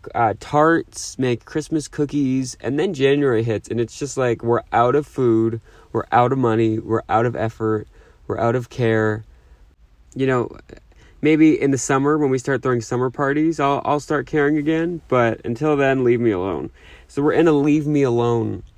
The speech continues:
stage of the year, which you would think as someone who is maybe more introverted, which I know that doesn't make sense because why? Am I an introvert? Okay, let's figure this out.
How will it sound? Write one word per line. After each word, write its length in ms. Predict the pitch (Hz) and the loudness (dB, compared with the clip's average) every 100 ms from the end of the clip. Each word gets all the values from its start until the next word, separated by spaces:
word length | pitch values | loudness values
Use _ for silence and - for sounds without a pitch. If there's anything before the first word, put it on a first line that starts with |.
| - - | -20 -20
stage 720 | - - 113 87 - - - - - _ - - - - | -20 -4 -2 -2 -6 -14 -20 -20 -20 _ -20 -20 -20 -6
of 320 | 113 107 98 101 | -2 0 -2 -6
the 100 | 107 | -6
year, 360 | 101 98 82 87 | -2 -2 -2 -2
which 380 | 139 143 - - | 0 -2 -4 -8
you 180 | 165 | -4
would 140 | 196 170 | -2 -4
think 540 | - 294 302 208 - - | -8 -6 -4 -6 -10 -2
as 200 | 175 165 | -2 -2
someone 440 | 190 185 185 185 | -4 -2 0 -2
who 460 | 170 170 165 165 160 - - - - - - | 2 4 6 4 2 -8 -20 -20 -20 -20 -12
is 140 | 143 139 | -8 0
maybe 300 | 165 160 165 | 2 4 2
more 320 | 156 156 147 | 4 4 2
introverted, 800 | 143 143 175 170 185 202 220 170 | 0 -2 -2 2 2 4 0 2
which 240 | 147 - - 117 - | 2 2 -4 -8 0
I 120 | 143 | 2
know 140 | 151 | 4
that 140 | 156 170 | 2 0
doesn't 180 | 147 156 | 0 -2
make 180 | 147 | -2
sense 500 | - 120 117 143 - | -4 -2 -2 -2 -8
because 440 | - 117 127 117 110 | -14 -6 -2 -4 -2
why? 540 | 117 110 117 123 127 - _ - - _ _ - - - - | 0 2 2 -2 -6 -12 _ -20 -20 _ _ -20 -20 -20 -10
Am 160 | 254 311 | -4 0
I 100 | 359 | 0
an 100 | 254 | -2
introvert? 560 | 240 233 220 226 214 _ - 185 | -4 -6 -4 -4 -6 _ -12 -4
Okay, 160 | 190 | 4
let's 240 | 196 254 - | 6 6 4
figure 240 | 202 180 | 2 4
this 220 | 156 147 | 2 4
out. 200 | 120 90 | 4 2